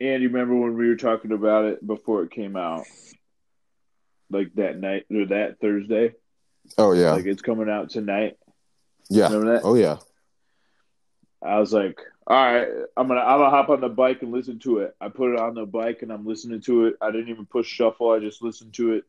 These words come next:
Speaker 1: like, all the way through. And I was like, "Holy fuck. This is it.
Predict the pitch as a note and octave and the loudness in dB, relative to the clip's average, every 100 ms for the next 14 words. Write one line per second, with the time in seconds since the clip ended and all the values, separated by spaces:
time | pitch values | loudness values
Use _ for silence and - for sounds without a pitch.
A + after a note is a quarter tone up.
0 | - G#2+ G2 G2+ G#2+ G#2+ G#2 - G#2 G#2 | -6 -6 -4 -4 -2 -2 -4 -4 -6 -4
1 | A2 _ _ _ _ _ _ _ _ _ | -6 _ _ _ _ _ _ _ _ _
2 | _ G#2+ G#2 G2 G#2 F#2+ - _ _ _ | _ -8 -6 -6 -4 -6 -8 _ _ _
3 | G#2+ F#2+ F2+ E2+ F2 _ G2 E2+ C2+ - | -6 -4 -4 -8 -12 _ -6 -6 -8 -14
4 | - - _ _ _ _ _ _ B2+ A2 | -20 -20 _ _ _ _ _ _ 0 2
5 | - G2 E2+ G2+ F#2 D#2+ | -2 -4 0 0 0 -4